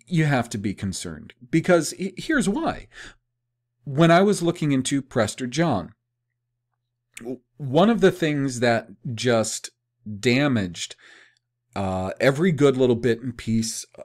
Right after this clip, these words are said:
I would find about Prester John, the kingdoms in the East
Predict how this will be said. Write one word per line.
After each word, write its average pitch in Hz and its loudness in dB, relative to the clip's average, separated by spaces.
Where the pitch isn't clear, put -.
I 110 0
would 107 -2
find 101 -4
about 104 -4
Prester 110 -2
John, 101 -2
the 92 -4
kingdoms 101 -4
in 95 -4
the 92 -8
East 95 -8